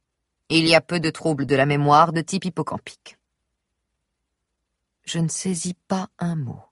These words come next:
Un instant, j'entends une bonne nouvelle, et la phrase suivante, je suis accablée.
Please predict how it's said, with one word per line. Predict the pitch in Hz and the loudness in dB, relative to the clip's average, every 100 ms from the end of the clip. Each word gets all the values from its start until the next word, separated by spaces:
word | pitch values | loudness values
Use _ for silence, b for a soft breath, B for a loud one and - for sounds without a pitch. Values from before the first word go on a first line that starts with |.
| _ _ _ _ _ _ - | _ _ _ _ _ _ -2
Un | 147 131 | 0 2
instant, | 127 - 151 135 _ _ _ _ - | -2 -4 -4 -4 _ _ _ _ -6
j'entends | 151 160 170 | -2 2 2
une | 156 151 | 2 2
bonne | 147 147 | 2 2
nouvelle, | 143 131 135 151 147 - - | 0 0 0 0 -6 -10 -4
et | 156 | 0
la | 143 131 | 2 0
phrase | - 151 139 | 0 0 0
suivante, | - - 131 127 135 - | -2 -8 -4 -4 -4 -8
je | - | -10
suis | - 135 - | -8 -8 -8
accablée. | - - - | -10 -12 -14